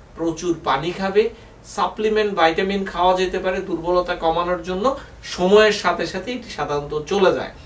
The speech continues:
অনেকের অবস্থা খুব বেশি খারাপ হলে হসপিটালে ভর্তি আইভি fluid নেওয়া যেতে পারে, কিন্তু এমন কোনো ঔষধ বের হয় নাই যেটি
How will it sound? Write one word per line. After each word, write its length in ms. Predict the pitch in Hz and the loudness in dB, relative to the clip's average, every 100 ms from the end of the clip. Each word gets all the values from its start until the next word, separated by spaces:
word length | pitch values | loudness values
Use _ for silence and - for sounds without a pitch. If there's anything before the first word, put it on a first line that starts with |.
| - - - | -20 -18 -6
অনেকের 360 | - 165 180 | -4 -2 2
অবস্থা 320 | 185 180 180 190 | 2 2 -2 -6
খুব 180 | 202 | -4
বেশি 280 | 185 185 208 - | -4 -4 -6 -10
খারাপ 420 | - 175 202 208 | -4 0 0 0
হলে 200 | 220 330 - - - - | -2 -4 -8 -20 -20 -14
হসপিটালে 440 | 151 - 175 180 | -12 -4 -2 0
ভর্তি 300 | 156 151 151 | 0 -4 -2
আইভি 380 | 139 127 135 170 - | -2 -2 -2 -6 -4
fluid 240 | 170 165 | -2 0
নেওয়া 180 | 156 151 | 0 -4
যেতে 200 | 151 147 | -4 -6
পারে, 200 | 165 185 | -6 -6
কিন্তু 320 | 190 196 202 - - - | -8 -6 -6 -8 -18 -4
এমন 340 | 226 247 262 247 | 2 4 4 2
কোনো 240 | 233 214 | 0 0
ঔষধ 420 | 175 170 160 233 151 | 0 -2 2 2 4
বের 220 | 151 180 | 2 2
হয় 160 | 180 143 | 0 -4
নাই 200 | 151 - - - - | -4 -6 -14 -18 -14
যেটি 720 | 143 196 202 196 214 220 | 0 4 4 2 -2 -2